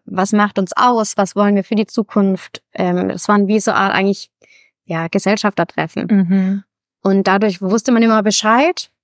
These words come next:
Speaker 1: was gerade passiert. Man war automatisch mit drin. Wir haben nie Druck bekommen.
Speaker 2: Mhm, super, ja.
Speaker 1: Ja, es war nie so, dass wir das mal machen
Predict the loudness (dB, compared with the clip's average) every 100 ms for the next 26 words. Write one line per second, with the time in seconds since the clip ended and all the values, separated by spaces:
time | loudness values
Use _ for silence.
0 | _ -4 -4 -4 -4 -2 -4 -4 0 0
1 | -2 -2 0 2 0 0 0 -2 -2 -2
2 | -2 -2 0 2 2 0 _ _ _ _
3 | _ _ -4 0 2 0 0 -4 -4 -4
4 | -4 0 0 2 0 0 -2 -4 -6 -10
5 | -10 -8 -10 -8 -8 -8 -6 -4 -4 -6
6 | _ -8 -2 2 2 2 -2 _ -2 0
7 | 2 2 2 2 0 -4 -6 -2 0 0
8 | 0 -2 -2 -4 -2 -2 0 0 0 0
9 | -2